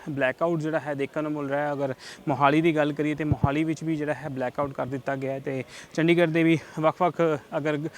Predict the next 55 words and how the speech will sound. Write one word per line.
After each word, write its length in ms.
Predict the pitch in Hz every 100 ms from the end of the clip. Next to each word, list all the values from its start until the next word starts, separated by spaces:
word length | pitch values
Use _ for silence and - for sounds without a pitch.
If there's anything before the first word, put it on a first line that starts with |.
| - -
ਸੈਕਟਰਾਂ 340 | 165 151 196
ਦੀ 140 | 180 156
ਗੱਲ 160 | 143
ਕੀਤੀ 300 | 139 139 151
ਜਾਵੇ 240 | 139 135 147
ਤੇ 100 | 151
ਸੈਕ-, 240 | 160 143
ਉਹਨਾਂ 180 | 156 170
ਦੇ 100 | 165
ਵਿੱਚ 200 | 151 165
ਵੀ 80 | 156
ਬਲੈਕਆਊਟ 420 | 139 131 147 143
ਕਰ 120 | 147
ਦਿੱਤਾ 260 | 135 131 143
ਗਿਆ। 120 | 185
ਕੱਲ੍ਹ 260 | 185 170
ਚ-, 240 | 165 - -
ਅ, 240 | 170 147
ਮੋਹਾ-, 480 | 143 143 143 151 147
ਅ, 20 |
ਚੰਡੀਗੜ੍ਹ 400 | 135 147 151 151
ਦੇ 100 | 151
ਜਿਹੜੇ, 240 | 147 147 139
ਅ, 440 | - - - 151
ਡੀ-, 280 | 143 151 151
ਡੀ 160 | 139
ਸੀ 260 | 135 175 165
ਹੈ, 200 | 151 156
ਚੰਡੀਗੜ੍ਹ 360 | 143 135 139 135
ਦੀ 100 | 139
ਜਿਹੜੀ 180 | 139
ਐਸ 160 | 135 135
ਐਸ 160 | 165 -
ਪੀ 180 | 160
ਹੈ, 80 | 147
ਉਹਨਾਂ 240 | 151 156 151
ਵੱਲੋਂ 240 | 147 156
ਇੱਕ 120 | 147
ਪ੍ਰੈਸ 220 | - 151
ਕਾਨਫਰੰਸ 340 | - 170 180 160
ਕਰਕੇ 260 | 151 139
ਸਾਫ਼ 240 | 160 165 165
ਤੌਰ 120 | 175
'ਤੇ 140 | 151
ਕਿਹਾ 280 | 156 160 139
ਗਿਆ 220 | 143 135
ਸੀਗਾ 260 | 139 143 151
ਕਿ, 180 | 156 175
ਅ, 480 | - - - 170 151
ਬਲੈਕਆਊਟ 500 | 131 131 139 165 160
ਜਿਹੜਾ 200 | 160 160
ਹੈ 140 | 156
ਕੀਤਾ 260 | 139 135 143
ਜਾਊਗਾ 440 | 135 143 147 165 - -
ਤੇ 220 | 165 151